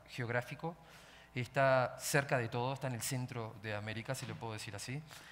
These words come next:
Eh, está en un, en una hora, en un uso horario que es muy compatible con realmente todas las geografías que tenemos en el lado, eh, en el lado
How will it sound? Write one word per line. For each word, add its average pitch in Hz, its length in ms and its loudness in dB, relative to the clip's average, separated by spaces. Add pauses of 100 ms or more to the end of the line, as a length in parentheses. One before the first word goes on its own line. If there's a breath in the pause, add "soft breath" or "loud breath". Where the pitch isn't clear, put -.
(240 loud breath)
Eh, 113 440 0
está 147 440 6
en 131 180 2
un, 131 480 0
en 127 140 2
una 143 240 6
hora, 156 400 4
en 123 100 0
un 139 220 -2
uso 147 300 -2
horario 139 420 2
que 151 80 -4
es 123 60 -2
muy 143 120 0
compatible 147 600 -2
con 123 240 -4
realmente 127 420 -2
todas 151 220 -2
las 135 100 -4
geografías 123 440 -4
que 127 100 -8
tenemos 117 420 -6
en 113 80 -6
el 113 80 -4
lado, 120 400 0 (460 loud breath)
eh, 110 320 -6
en 110 100 -4
el 113 100 -2
lado 127 220 4